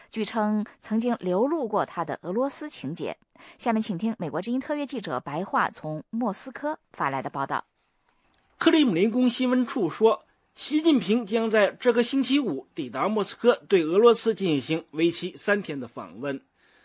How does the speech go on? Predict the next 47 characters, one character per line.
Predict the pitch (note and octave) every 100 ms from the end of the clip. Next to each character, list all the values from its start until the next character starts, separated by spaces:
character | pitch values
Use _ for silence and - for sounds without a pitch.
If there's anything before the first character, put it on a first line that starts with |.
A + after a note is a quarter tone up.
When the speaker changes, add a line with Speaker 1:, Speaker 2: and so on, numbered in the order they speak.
| _ _ _
Speaker 2:
作 | C#4+
为 | C#4 C#4+
刚 | C#4 C4
刚 | C4 B3+
接 | C4
班 | A#3+ B3 B3
的 | G3+
中 | - A#3 A#3
国 | A3+
新 | - C4
领 | G#3 E3
导 | C3
人， | G#2 A#2 D#3 _ _ _
习 | - C4+
近 | D4 C#4+
平 | G#3 B3 A3+
这 | B3+ G#3
次 | A#3+
来 | G#3 B3+ C4+
访 | E3 A#2 -
引 | D#3+
起 | F#3 C3
了 | C#3 C#3+
俄 | D#3+
罗 | G3+ G#3+
斯 | -
方 | G3+ F#3+
面 | F#3+ F3+
的 | C#3+ -
高 | E3 E3+
度 | D#3+ C#3 -
关 | D#3+ D#3
注。 | E3 C3+ - _ _ _ _ _ _
俄 | B3
罗 | C#4+ C#4
斯 | A3+
的 | A#3+
中 | B3+ B3
国 | B3
问 | B3
题 | G#3+ A#3
学 | - G3+
者 | E3+ C3+ -
贝 | - G#3
格 | F#3+
尔 | E3 -
说， | - G#3+ -